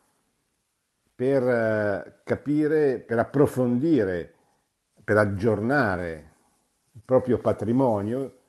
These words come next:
Lo dirà bene Giovanni ventitreesimo nel discorso dell'undici ottobre del sessantadue: "La dottrina è santa, eh, non cambia, è quella."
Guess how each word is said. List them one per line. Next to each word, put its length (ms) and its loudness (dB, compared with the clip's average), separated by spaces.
Lo 100 -12
dirà 300 0
bene 640 -2
Giovanni 460 -4
ventitreesimo 880 -4
nel 200 -12
discorso 480 -8
dell'undici 540 -6
ottobre 400 -2
del 120 -4
sessantadue: 960 -2
"La 160 -4
dottrina 560 0
è 80 -4
santa, 800 -6
eh, 460 -20
non 260 -14
cambia, 580 -2
è 140 -18
quella." 580 -4